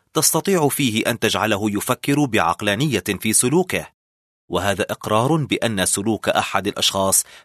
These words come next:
بحاجة إلى التغيير لا عن طريق العقاب بل عن طريق التأثير فيه، فهي كلمة إيجابية، وما ينبغي أن تفعله حسب تعريف كريمر هو أن تؤثر في أفكار الآخرين،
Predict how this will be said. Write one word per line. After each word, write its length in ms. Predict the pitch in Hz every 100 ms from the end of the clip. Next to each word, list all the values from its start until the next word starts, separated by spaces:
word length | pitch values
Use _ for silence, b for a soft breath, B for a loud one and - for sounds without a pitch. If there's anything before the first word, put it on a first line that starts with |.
| -
بحاجة 440 | 110 - 113 123 -
إلى 280 | 147 139 104
التغيير 560 | - 110 98 113 87 - b b
لا 160 | 135 185
عن 120 | 151
طريق 360 | 139 123 131 123
العقاب 460 | 104 107 143 101 - _ _
بل 320 | 95 117 131
عن 220 | 113 123 127
طريق 420 | 120 117 120 123
التأثير 600 | - - - - 107 95
فيه، 380 | - 82 55 - _ _ _ _
فهي 340 | - 135 131 95
كلمة 540 | 101 117 139 135 135 -
إيجابية، 720 | 123 113 95 98 - - - _ _ _ _
وما 200 | 110 92
ينبغي 520 | 85 107 104 95 95
أن 240 | 92 107 -
تفعله 640 | 95 85 104 107 117 139 b b -
حسب 500 | 127 - 101 90 85
تعريف 380 | 92 92 113
كريمر 520 | 98 - 123 117 151 143 b b b b
هو 220 | 117 117
أن 220 | 117 135 131
تؤثر 640 | 135 165 - 143 123 117
في 260 | - 123 117
أفكار 480 | 117 - - 131 120
الآخرين، 680 | 101 98 92 98 90 80